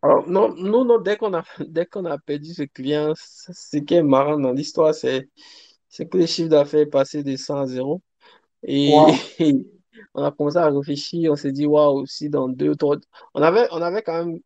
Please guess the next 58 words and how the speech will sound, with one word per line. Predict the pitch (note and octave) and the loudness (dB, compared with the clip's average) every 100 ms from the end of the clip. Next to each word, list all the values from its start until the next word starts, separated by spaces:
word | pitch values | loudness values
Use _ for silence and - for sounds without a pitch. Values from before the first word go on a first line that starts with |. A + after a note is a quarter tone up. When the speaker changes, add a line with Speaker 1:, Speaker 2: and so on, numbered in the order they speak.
| - | -18
Speaker 1:
économisé | D#3 D#3 D3 D3 D#3+ | -10 -6 -6 -4 -6
un | D#3 | -6
peu | D#3+ | -4
d'argent, | D3 C#3 D3+ | -2 -2 -4
on | D3+ | -6
s'est | C#3+ | -8
dit, | C#3 D3+ | -10 -12
si | D3+ | -10
dans | C#3+ C3+ | -6 -6
deux, | C3+ D3 | -4 -8
trois | - C#3+ | -4 -4
mois, | C#3 C3 | -2 -4
on | |
trouve | C3+ C3+ - | -6 -12 -8
pas | C#3+ | -6
un | |
nouveau | C3+ B2+ C3+ | -4 -4 -6
client, | - C3 C3 | -6 -4 -4
on | B2 | -4
est | |
mort, | - B2+ - | -4 -2 -4
quoi. | - - - - | -6 -14 -14 -18
On, | - - | -16 -16
on, | - - - _ _ - - - _ - | -18 -18 -20 _ _ -20 -20 -20 _ -14
on, | - - | -12 -12
ça, | - A2 G#2+ | -6 -6 0
ça | C3+ | 2
va | D3 | 2
être | E3 | 2
chaud. | - D3+ B2 _ _ _ _ _ | -2 -4 -4 _ _ _ _ _
Donc, | C#3+ D3+ | -2 0
on | C3+ | 2
a | C3 | 0
recruté | C#3 D#3 D#3 D3 D#3+ D#3+ D#3 | 0 -2 -2 -2 2 2 2
un | D#3 | -2
community | - D#3+ D#3+ D3+ | -2 -2 -2 -4
management, | C#3 C3+ C#3 - C#3+ D3 D3+ D3 B2 | -2 0 -2 -2 0 0 0 -2 -2
il | B2+ | -4
a | |
créé | B2+ - C#3+ | -4 -2 0
des | C3+ | 0
pages | - B2+ - | 0 -2 -2
Facebook, | C3+ C3+ C3 C3+ C#3 | -4 -4 -2 -4 -4
Twitter, | - C3+ C3+ B2+ B2 | -6 -8 -4 -2 -2
LinkedIn, | C3+ C3 C3 C#3 C#3 C3+ | -2 -2 0 0 0 -2
il | C3 | -2
a | A#2+ | -2
commencé | - B2 B2 C3 | -4 -10 -4 -4
à | |
faire | C3 B2+ | -4 -6
le | B2+ | -8
boucan | A#2 A#2 - C3+ C3 | -12 -16 -10 -6 -6
sur | C3 C3+ | -8 -10
ses | A2+ | -10
pages, | - B2 B2+ B2+ C3 - _ | -8 -4 -2 -2 -4 -10 _
poster | B2 B2 - C3 B2+ | -8 -8 -8 -6 -6
des | - | -8
affiches, | C#3 - C3 B2+ B2+ C#3 | -10 -10 -10 -8 -8 -12